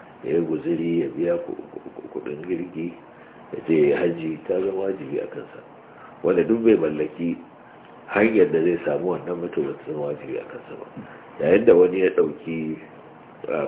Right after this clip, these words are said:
kujerar hajji ya baka, eh, saboda kamar, kamar ya baka kuɗin abin da ya baka abin hawa ne, ya baka kuɗin guzuri, ya baka komai, to, a lokacin hajji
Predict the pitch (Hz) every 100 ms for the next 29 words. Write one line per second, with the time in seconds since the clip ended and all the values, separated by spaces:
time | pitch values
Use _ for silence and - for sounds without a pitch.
0 | - 85 85 73 76 82 82 76 80 -
1 | - - 117 - - - - - - -
2 | - 71 71 - 85 73 76 78 73 78
3 | - 78 76 82 80 73 - - - 82
4 | 76 - - 78 82 82 78 78 85 90
5 | - 82 78 85 90 90 90 - 82 76
6 | - 90 85 92 - - 101 92 - 82
7 | 76 87 92 90 87 87 - - 98 87
8 | - - - - - - - - - 92
9 | 92 92 95 -